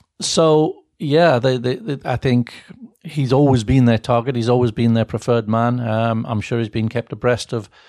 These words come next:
every, every stage of, uh, Audi's, um, negotiations and w-, their plans. So, uh, yeah, I think it,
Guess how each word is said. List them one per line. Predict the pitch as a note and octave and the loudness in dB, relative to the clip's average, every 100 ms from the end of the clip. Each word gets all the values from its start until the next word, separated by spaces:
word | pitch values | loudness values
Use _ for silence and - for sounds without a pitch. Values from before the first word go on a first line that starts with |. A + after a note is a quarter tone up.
| - - _ - | -20 -20 _ -2
every, | C3+ A2 B2 B2 D3 | -2 2 2 0 0
every | C#3 A#2+ | -2 -2
stage | A2+ - B2+ A#2 | -2 0 0 0
of, | A#2+ A2 F#3 | -2 -2 -8
uh, | G#3 A#2+ A#2+ | -6 -4 -4
Audi's, | - B2 A#2+ A#2 G#2+ - - - - - F3+ | -2 -2 0 -2 -4 -10 -12 -14 -12 -12 -6
um, | A#2 A2+ | -4 -2
negotiations | A#2 B2 B2+ - B2 A2+ - A#2+ A#2+ A2+ - _ - - - - | -2 2 0 -2 -6 -6 -4 -2 -2 -4 -12 _ -20 -20 -20 -10
and | - A2+ A2+ A2 G2+ G#2+ | -2 0 2 2 0 -6
w-, | A#3 G#3+ D4+ | -8 -8 -10
their | F3 C#3+ A#2+ | -4 -2 0
plans. | C3 C#3+ A#2+ A2+ | 2 2 0 -4
So, | - B2 A#2+ A#2 A#2+ F#3 | -2 0 2 0 -2 -4
uh, | A#2 A2+ | -4 -4
yeah, | A2+ A#2+ A2 B2+ | -2 -2 -2 -4
I | A#2+ | -6
think | - A2 A2 - | -6 -6 -6 -12
it, | C3 | -14